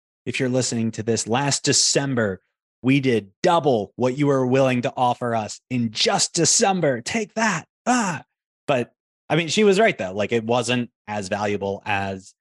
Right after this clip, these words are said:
I had wanted it to be. So it was, it was easier for us to sort of throw away the old thing, like, leave it on autopilot and let the people that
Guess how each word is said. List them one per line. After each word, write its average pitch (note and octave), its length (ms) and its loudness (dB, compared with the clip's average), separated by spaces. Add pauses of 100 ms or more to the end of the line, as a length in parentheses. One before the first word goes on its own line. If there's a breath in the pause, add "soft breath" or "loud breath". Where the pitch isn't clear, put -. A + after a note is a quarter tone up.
(380)
I G#2 140 0
had G2 340 -6 (220)
wanted G2 380 -4
it F#2 180 -12
to G#2 60 -12
be. F#2+ 280 -6
So B2+ 220 0
it C#3 60 4
was, C#3 180 0
it F#3 100 0
was D#3 160 2
easier C3 340 0
for A2+ 140 -6
us G#2+ 220 -4
to G#2+ 340 -4 (460)
sort G#2+ 180 2
of G2+ 200 -4 (500)
throw A#2 260 2
away G#2+ 380 0
the G#2 160 -6
old G2+ 360 -6
thing, B2 460 -2 (100)
like, G2+ 280 -4
leave A#2 260 -2
it A#2+ 60 0
on A2 180 0
autopilot G#2+ 680 0
and G#2 120 -4
let G2+ 180 -6
the A2 80 -16
people G2+ 380 -6
that F#2+ 200 -6